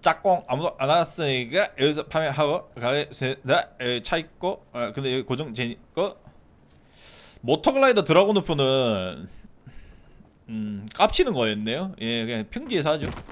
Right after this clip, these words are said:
평지에서 하는 걸로 하겠습니다. 벡터 쓰자. 벡터 나와서 그냥 벡터에다가 드라곤우프를 가봅시다.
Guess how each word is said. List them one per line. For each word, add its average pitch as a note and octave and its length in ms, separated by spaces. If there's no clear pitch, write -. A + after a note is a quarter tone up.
평지에서 B3+ 500
하는 G#3 120
걸로 F#3+ 140
하겠습니다. G3 500
벡터 - 280
쓰자. G2 280
벡터 C3+ 240
나와서 A#2+ 220
그냥 A2+ 100
벡터에다가 C3+ 420
드라곤우프를 A2+ 520
가봅시다. G2 480